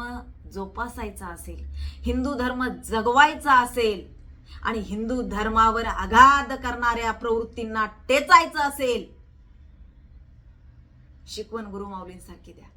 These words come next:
खरं सांगते, शिकवण ही गुरुमाऊलीसारखी असू द्या. काय ती शिकवण असेल हो त्या अनुयायांना, काय ती शिस्त असती?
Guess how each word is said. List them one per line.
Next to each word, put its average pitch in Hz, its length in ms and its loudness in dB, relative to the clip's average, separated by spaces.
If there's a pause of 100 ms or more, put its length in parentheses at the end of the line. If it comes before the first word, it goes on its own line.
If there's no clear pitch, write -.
(480)
खरं 190 140 -16
सांगते, - 400 -20 (960)
शिकवण 220 580 -8 (400)
ही 262 140 -4
गुरुमाऊलीसारखी 226 1000 -8
असू 196 220 -12
द्या. 175 180 -16 (840)
काय 294 280 -12
ती 339 80 -4
शिकवण 330 340 -6
असेल 302 260 -10
हो 285 160 -14 (1000)
त्या 240 100 -2
अनुयायांना, 214 520 -8
काय 311 280 2
ती 392 80 -4
शिस्त 330 320 -8
असती? 320 340 -4